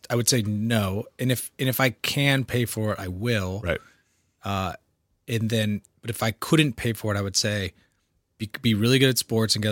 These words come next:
Speaker 1: a
Speaker 2: Right.
Speaker 1: scholarship and go to,
Speaker 2: Right.
Speaker 1: like, a small school
Speaker 2: Right.
Speaker 1: that you can afford or something,
Speaker 2: Right.
Speaker 1: or, you know,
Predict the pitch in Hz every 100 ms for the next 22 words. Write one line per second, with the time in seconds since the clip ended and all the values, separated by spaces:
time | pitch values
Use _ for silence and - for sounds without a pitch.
0 | 98 95 107 101 - 104 113 113 120 120
1 | 117 - - 120 123 123 - 104 98 107
2 | 92 98 110 110 - 107 104 92 98 90
3 | 85 95 - _ _ _ - 117 110 104
4 | 101 92 92 _ _ _ _ _ _ _
5 | _ _ - 120 98